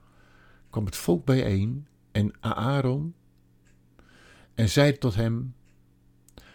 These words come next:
'Sta op, maak voor ons goden die voor ons uitgaan, want die Mozes, de man die ons uit het land Egypte geleid heeft,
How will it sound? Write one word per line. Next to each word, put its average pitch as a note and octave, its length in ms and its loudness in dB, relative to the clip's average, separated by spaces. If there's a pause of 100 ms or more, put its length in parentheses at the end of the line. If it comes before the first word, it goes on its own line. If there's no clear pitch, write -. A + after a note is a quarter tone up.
'Sta - 300 2
op, E3+ 280 0 (1000)
maak D3+ 360 2
voor - 140 0
ons B2 240 0
goden C3 420 2
die A2 200 0
voor D3 400 0
ons A2+ 300 -4
uitgaan, G2 540 -4
want G#2 400 -4
die A#2 420 0
Mozes, D3+ 800 -2 (500)
de G#2 220 0
man A2+ 400 2 (340)
die A#2 300 -2
ons B2+ 340 -2
uit G#2+ 180 -6
het G2+ 120 -12
land A#2 200 0
Egypte G2 460 -2
geleid F#2+ 380 -2
heeft, G2+ 320 -8